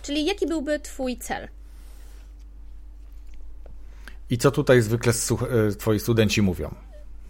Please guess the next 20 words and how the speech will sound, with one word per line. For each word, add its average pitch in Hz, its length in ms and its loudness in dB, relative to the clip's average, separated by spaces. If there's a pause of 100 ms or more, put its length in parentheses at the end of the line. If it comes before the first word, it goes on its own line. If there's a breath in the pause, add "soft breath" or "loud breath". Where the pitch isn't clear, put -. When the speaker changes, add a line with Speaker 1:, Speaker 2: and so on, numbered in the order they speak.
(100)
Speaker 1:
E, 302 240 0 (120)
zwykle 359 680 4
pierwsze, 403 260 2
co - 80 -2
im 330 100 2
przychodzi 285 320 -2
do 262 80 2
głowy. 208 440 -2
E, 269 180 2
chcę 381 140 -2
mówić 370 240 0
płynnie 339 320 -2
po 294 440 -2 (120)
angielsku. 233 440 -4 (160)
Czyli 339 200 -2 (160)
to 415 60 0
jest, 466 140 0 (200)
e, - 60 -10
tak, - 100 -6
Speaker 2:
Mhm. 196 180 2